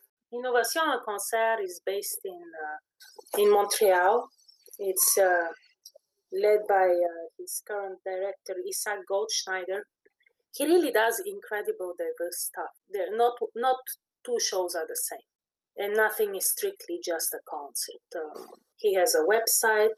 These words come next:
with, uh, archive from previous realizations, so I highly, highly recommend this, 'cause it, it's a production company, you know, it's not an ensemble. So an, an, an ensemble, uh, if you're a string quartet, you end up only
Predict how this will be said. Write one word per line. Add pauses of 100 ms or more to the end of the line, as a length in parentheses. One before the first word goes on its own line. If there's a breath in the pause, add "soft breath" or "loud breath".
(120)
with, (120)
uh,
archive
from (140)
previous (100)
realizations,
so
I (200)
highly,
highly
recommend
this, (280 loud breath)
'cause
it,
it's
a
production
company, (240)
you
know,
it's
not
an (100)
ensemble. (280)
So
an,
an,
an
ensemble,
uh,
if
you're
a
string
quartet, (100)
you
end
up
only